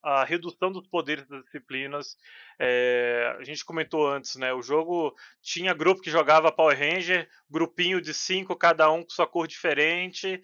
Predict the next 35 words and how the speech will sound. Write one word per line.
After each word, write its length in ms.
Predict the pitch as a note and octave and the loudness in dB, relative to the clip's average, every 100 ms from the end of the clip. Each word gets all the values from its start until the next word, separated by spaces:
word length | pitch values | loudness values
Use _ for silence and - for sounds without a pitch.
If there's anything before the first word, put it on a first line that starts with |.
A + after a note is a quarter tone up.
| - - - | -16 -20 -10
é, 480 | D3 C#3 C#3 C3+ C#3 | 0 2 4 2 -2
enfrentando 580 | C#3+ - D3 C#3 D#3+ D#3+ | -6 -4 -4 2 2 2
monstros 420 | C#3+ E3 D#3+ D3 | 0 -2 -4 -10
gigantes 380 | C#3+ C#3 C#3+ - | -6 -4 -4 -4
da 100 | C#3+ | -6
semana. 680 | - D#3 C#3+ C#3 D#3+ F#3 - - - _ _ | -4 -4 -2 0 -2 -4 -10 -20 -20 _ _
É, 100 | C#3+ | -4
e 100 | D#3 | 2
eles 180 | A3 G3+ | 2 2
removem 760 | A3 B3+ F#3 G#3+ C#4+ A#3 G3+ E3+ | 0 0 6 8 8 6 -4 -4
isso, 240 | G#3+ - | -10 -10
tirando 500 | - B3+ A3+ G#3 B3+ | -6 -2 0 0 -2
um 80 | A3 | -4
pouco 300 | F#3+ F#3 F#3 | 0 0 0
do 100 | D#3+ | -6
poder. 580 | - D#3 B2+ C3 D#3 F#3 _ - - - - - | -4 -4 -2 0 -2 -4 _ -20 -20 -20 -18 -8
É, 320 | B2+ C3 - | -6 -6 -8
eu, 180 | - F#3+ - | -10 -10 0
eu 260 | G3+ G#3 - _ _ | 0 0 -12 _ _
gostei 720 | F3+ G3+ - _ - A#3 C4 | -2 -2 -4 _ 2 4 4
disso, 680 | E3 D3+ F3+ G3+ _ A#3+ A3+ | -4 -6 -6 -6 _ -8 -8
mesmo 720 | F3 E3+ F3 G3 G#3+ F#3+ G#3 | -12 -6 0 2 0 -2 -6
torcendo 640 | G3+ - G#3 - - G#3+ G3+ | -6 2 0 2 -2 -2 0
o 60 | |
nariz, 680 | F#3+ E3+ D3+ E3+ F#3+ F#3 - _ - _ - | 2 4 2 -4 -4 -6 -12 _ -20 _ 0
é, 160 | D#3 | 0
pra 160 | D#3 F3+ | 4 2
algumas 320 | D#3+ F3+ E3+ | 2 -2 -2
remoções, 500 | F3+ E3+ D#3 E3+ D#3+ | -4 -4 -4 -4 -4
como 140 | F3+ | -6
o 40 | D#3+ | -4
Boi 220 | C#3 E3 | -2 -2
falou, 320 | - E3 D#3 | 0 0 0
de 100 | D3 | -2
algumas 340 | D3+ C#3+ D3+ | -2 -2 -8